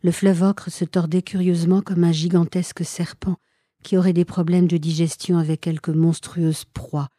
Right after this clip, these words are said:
avalée trop vite, trop vivante. Formidable impression de force, d'énergie, à la limite de l'indécence. Inlassablement sous le petit avion,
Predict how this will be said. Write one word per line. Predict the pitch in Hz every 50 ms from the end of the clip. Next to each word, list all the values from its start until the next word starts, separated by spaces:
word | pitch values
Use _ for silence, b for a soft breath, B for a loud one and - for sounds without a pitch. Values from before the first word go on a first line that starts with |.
| _ _ _ _ _
avalée | - 170 156 160 165 156 151 147 147
trop | - - - 156
vite, | 147 139 135 135 135 - - - - - _ _ _ _ _ _ _ _ -
trop | - - 151
vivante. | 147 139 139 135 135 131 131 127 127 127 131 - - - - - _ _ _ _ _ _ _ _ _ _ _ _ _ _ _ -
Formidable | - - - 175 - 165 160 156 147 147 143 143 143 139
impression | 143 135 - - 143 - - - 151
de | 139 135
force, | 135 - - - 147 139 - - - - - _ _ _ _ _ -
d'énergie, | 151 170 156 160 156 151 135 135 131 135 143 139 _ _ _ _ _ _ _ -
à | 151
la | 156 165
limite | 160 156 156 165 160 156 143
de | 143 151
l'indécence. | 143 143 143 135 139 139 - - - 139 131 131 127 - - - - - - _ _ _ _ _ _ _ _ _ _ _ _ _ _ _ _ _ _ _ _ _ _ _ _ _ _ -
Inlassablement | 151 160 160 160 - - 175 165 156 165 160 165 170 170
sous | 170 - - 175
le | 160 160
petit | - 165 156 - 170 - -
avion, | 165 160 151 151 160 165 170